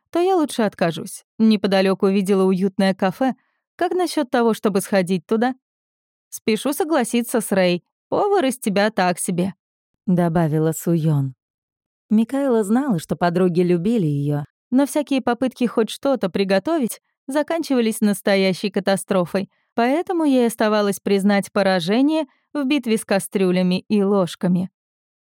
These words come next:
«Тогда поднимайтесь». Микаэла энергично замахала руками, поторапливая Рейну и Суен, и выставила их за дверь. Конечно, она вышла следом. Есть хотелось безумно.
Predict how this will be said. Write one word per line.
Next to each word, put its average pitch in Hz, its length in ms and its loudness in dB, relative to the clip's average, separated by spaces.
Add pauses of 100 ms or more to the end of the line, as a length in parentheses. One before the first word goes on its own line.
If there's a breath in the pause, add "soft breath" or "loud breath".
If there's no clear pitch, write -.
(140)
«Тогда 208 360 0
поднимайтесь». 269 840 0 (440)
Микаэла 190 600 2
энергично 196 640 0
замахала 190 580 0
руками, 240 500 2 (260 soft breath)
поторапливая 196 760 2
Рейну 220 520 2
и 196 140 0
Суен, 190 600 -2 (200)
и 285 140 0
выставила 226 580 0
их 180 220 0
за 190 200 0
дверь. 175 340 -4 (640)
Конечно, 294 600 0
она 214 220 2
вышла 190 340 -2
следом. 185 600 -2 (220)
Есть 233 420 0
хотелось 180 540 0
безумно. 175 600 -2